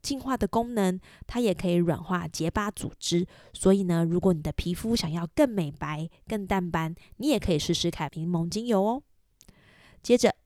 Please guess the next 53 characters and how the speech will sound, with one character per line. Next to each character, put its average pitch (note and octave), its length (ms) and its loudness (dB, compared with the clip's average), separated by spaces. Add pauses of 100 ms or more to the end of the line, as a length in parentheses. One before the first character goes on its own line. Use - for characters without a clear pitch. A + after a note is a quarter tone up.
就 E3+ 120 4
是 - 300 0
驱 - 240 2
逐 F3+ 280 0
蚊 F3 180 2
虫 F#3 220 0
啦。 F3+ 340 0 (880)
我 - 100 -2
们 F#3 120 4
有 F3+ 60 6
提 F#3 220 0
到， G#3+ 340 2 (340)
蚊 G3+ 140 2
虫 A3 220 0
其 G3+ 100 2
实 F#3 160 4
对 F#3+ 240 6
于 E3+ 80 4
薰 F3 180 -2
衣 F#3+ 120 -2
草 F3 160 -2
精 E3+ 160 -4
油 D#3 140 0
是 F3 120 -2
不 - 140 -2
喜 D#3+ 220 0
欢 D#3 280 -6
的， - 240 -6 (420)
而 G3 140 6
柠 G3 220 0
檬 F#3 220 2
也 F3+ 120 0
是 F#3+ 200 4
蚊 E3 180 4
虫 E3 160 -2
不 F#3 140 0
喜 - 160 0
欢 D#3+ 120 -6
的 C#3+ 120 -4
味 D3 240 -6
道。 D3+ 100 -2 (420)
所 - 160 6
以 A#3+ 80 6
呢， G3+ 120 4
我 F#3 140 4
们 F3 100 0
可 F#3 140 -2
以 F3+ 60 4
把 D#3 160 -4
柠 D#3 160 -6
檬 E3+ 180 2
精 E3+ 240 -2
油 D3 220 2